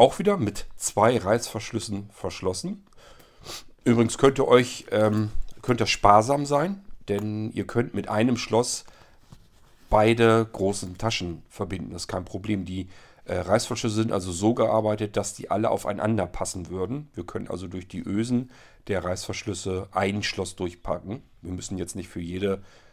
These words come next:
ähm, für jeden Reißverschluss extra ein Schloss kaufen.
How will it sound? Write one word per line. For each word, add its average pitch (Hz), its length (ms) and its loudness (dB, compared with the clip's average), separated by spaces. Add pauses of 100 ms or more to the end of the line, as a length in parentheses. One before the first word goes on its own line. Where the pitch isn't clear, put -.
(320)
ähm, 90 580 -4
für - 160 -8
jeden 90 320 -6
Reißverschluss - 720 -6 (160)
extra 90 560 -4 (800)
ein - 140 -8
Schloss 101 300 -2
kaufen. - 440 -12